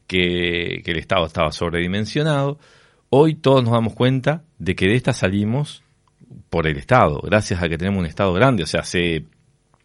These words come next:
la campaña electoral parece que fue hace un siglo, fue hace muy poquito tiempo, y hace muy poquito, poquito tiempo,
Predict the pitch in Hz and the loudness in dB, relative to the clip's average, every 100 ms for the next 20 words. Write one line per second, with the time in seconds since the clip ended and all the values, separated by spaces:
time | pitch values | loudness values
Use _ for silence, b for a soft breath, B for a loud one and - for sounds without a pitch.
0 | - - _ _ _ - 95 101 101 104 | -14 -14 _ _ _ -8 -2 0 2 2
1 | 104 139 143 123 117 104 95 B B B | 4 4 4 4 2 0 -4 B B B
2 | 107 107 90 127 165 101 95 101 92 104 | 2 2 4 4 4 4 0 0 -2 -2
3 | 107 - 190 131 - 95 85 82 - 80 | -2 -2 -2 -2 0 2 2 -2 -4 0
4 | 113 127 117 101 95 110 92 82 - b | 0 0 0 -2 0 2 2 -2 -6 b
5 | b b b - 95 - 123 143 135 120 | b b b -2 0 0 0 -2 -4 -6
6 | 90 113 113 120 120 147 160 151 80 | -8 -6 0 0 2 2 2 0 0